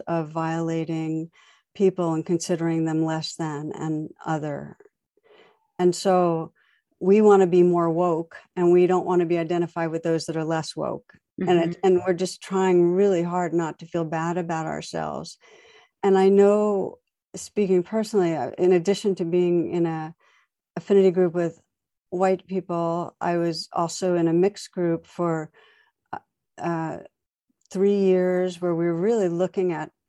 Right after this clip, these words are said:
Speaker 1: who are we together. And
Speaker 2: Mm.
Speaker 1: for the beginning, I was embarrassed to be one of the white people,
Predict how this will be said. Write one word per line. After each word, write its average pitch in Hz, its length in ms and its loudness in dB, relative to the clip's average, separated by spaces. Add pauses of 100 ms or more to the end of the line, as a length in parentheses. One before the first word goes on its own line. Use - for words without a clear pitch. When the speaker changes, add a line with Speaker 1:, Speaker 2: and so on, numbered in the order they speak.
(120)
Speaker 1:
who 185 180 -2
are 175 220 2
we 175 140 0
together. - 680 -10 (100)
And 175 420 0
Speaker 2:
Mm. - 80 -20 (1200)
Speaker 1:
for 220 540 2
the 196 120 0
beginning, 208 680 0
I 190 240 -2
was 196 260 0
embarrassed 185 760 -2
to 208 80 -2
be 185 160 2
one 180 240 4
of 160 100 0
the 170 80 0
white 156 340 -4
people, 165 560 -6